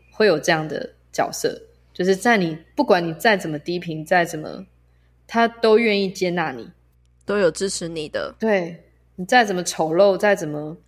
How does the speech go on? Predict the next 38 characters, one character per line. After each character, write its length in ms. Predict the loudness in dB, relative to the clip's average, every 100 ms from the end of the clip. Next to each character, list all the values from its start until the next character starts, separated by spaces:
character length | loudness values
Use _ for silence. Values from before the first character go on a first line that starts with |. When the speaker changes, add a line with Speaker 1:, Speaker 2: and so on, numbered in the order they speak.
| _
Speaker 1:
怎 180 | -4 -2
么 100 | 0
样 280 | 2 2 2
的 140 | 2
有 240 | 2 2 0
一 60 |
些 100 | 0 2
二 180 | 4
元 220 | 4 2 2
对 180 | 2
立 160 | 2 2
面 200 | 0 -2
向， 220 | -2 -2
你 80 | -2
身 180 | -2 0
边 160 | 0
一 60 | 0
定 160 | 0 2
会 120 | 4
有 100 | 2
那 100 | 0
几 180 | -4 -4
个 240 | -2 -2 -6 _ _
灵 200 | -2 0
魂 200 | -2 2
伴 200 | 2 2
侣， 220 | -4 -8 _ _
Speaker 2:
嗯。 560 | -4 -2 -2 -4 -6 0
Speaker 1:
会 100 | 0
陪 160 | 2
你 140 | -2 -2
一 20 |
起 140 | -6
走， 160 | -4 0
Speaker 2:
真 100 | 0
的。 240 | 2 2 2
Speaker 1:
走 140 | 0
过。 340 | 0 -2 -2